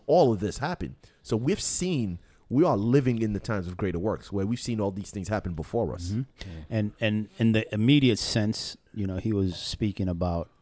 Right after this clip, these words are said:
Speaker 2: you know, uh, the <clears throat> apostles, uh,
Speaker 1: Yes.
Speaker 2: in Acts, Pentecost.
Speaker 1: Correct.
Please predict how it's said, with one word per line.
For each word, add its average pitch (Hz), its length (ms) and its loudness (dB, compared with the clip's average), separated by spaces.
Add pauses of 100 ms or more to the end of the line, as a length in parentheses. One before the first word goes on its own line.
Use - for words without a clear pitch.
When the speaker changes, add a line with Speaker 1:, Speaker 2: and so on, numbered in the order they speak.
(100)
Speaker 2:
you 90 180 -8
know, 82 260 -10 (120)
uh, 82 580 -8
the 82 140 -4
<clears throat> - 0 -
apostles, 85 880 -6
uh, 85 260 -6
Speaker 1:
Yes. 92 260 -4
Speaker 2:
in 104 60 -10
Acts, 101 320 -2
Pentecost. 107 720 0 (300)
Speaker 1:
Correct. 104 280 -4